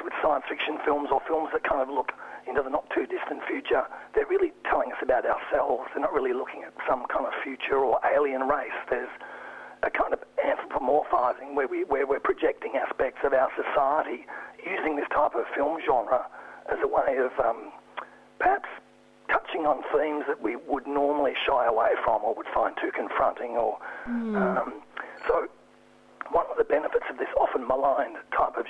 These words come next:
Speaker 1: genre is that it can, it can mask overt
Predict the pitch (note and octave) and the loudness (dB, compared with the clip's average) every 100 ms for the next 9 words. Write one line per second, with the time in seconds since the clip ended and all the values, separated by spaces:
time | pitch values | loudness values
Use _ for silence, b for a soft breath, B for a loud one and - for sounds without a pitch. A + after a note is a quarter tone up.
0 | - D#3+ D#3 D#3+ C3 - C3+ B2+ B2 - | 0 2 2 4 2 0 -4 2 0 0
1 | - - - C3+ - C3+ C3 - - C3 | -16 -6 -4 -2 -2 -2 -2 -4 -2 -4
2 | A2+ C#3 - D3+ - - - - B B | -2 0 2 2 2 0 -10 -14 B B
3 | B B B B _ _ _ _ - - | B B B B _ _ _ _ 0 2
4 | G#4 - C5+ - | 2 0 0 0